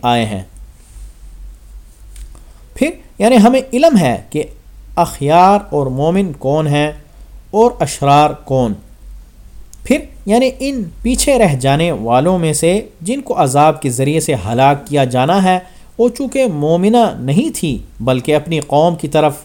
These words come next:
دار تھی، اس لیے اسے بھی ہلاک کر دیا گیا۔ پھر سی ابہم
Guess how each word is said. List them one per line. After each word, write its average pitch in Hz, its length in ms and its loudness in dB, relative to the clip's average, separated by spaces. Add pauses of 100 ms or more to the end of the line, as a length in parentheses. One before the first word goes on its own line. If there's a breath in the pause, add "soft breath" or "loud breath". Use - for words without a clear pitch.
(200)
دار 131 320 2
تھی، - 240 -8 (840 soft breath)
اس 247 220 -2
لیے 285 280 0
اسے 262 220 -2
بھی 143 180 0 (140)
ہلاک 131 440 0
کر 156 120 0
دیا 120 260 -2
گیا۔ 98 260 -4 (1040)
پھر 277 160 0 (360 soft breath)
سی 240 580 0
ابہم 180 460 2